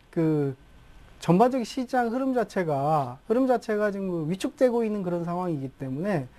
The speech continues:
아, 이 그 엔에이치엔도 여러 가지 그 호재성 재료는 굉장히 많죠. 그런 걸 아시고 좀 사셨을 것 같아요.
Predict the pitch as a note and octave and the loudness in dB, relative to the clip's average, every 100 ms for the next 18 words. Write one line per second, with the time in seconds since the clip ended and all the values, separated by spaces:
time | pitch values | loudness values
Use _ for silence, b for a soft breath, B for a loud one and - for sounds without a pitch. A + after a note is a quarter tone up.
0 | B B B B E3 F#3 B3+ C#4+ C4+ A3+ | B B B B 0 4 4 4 2 2
1 | G#3 F#3+ E3+ G#3 B3 - A3+ A3+ D#3+ F#3+ | 2 2 2 2 0 -2 -2 0 0 0
2 | A3 A#3+ G#3+ - _ - - - C4+ D#4 | 0 -2 -6 -8 _ -20 -14 -2 2 2
3 | D#4+ D4 B3 G3+ A#3 F3+ D3+ B3 F3 C#3 | 2 2 2 2 -2 -4 -2 -2 -2 -4
4 | - D#3 D3+ G3 G#3 C#3 D#3 A3+ G#3+ F#3+ | -2 0 0 2 0 0 -2 -4 -4 -4
5 | G#3+ A3+ - A3+ G3 - F3 F3 D3 A#3 | -4 -4 -4 0 0 0 0 0 2 0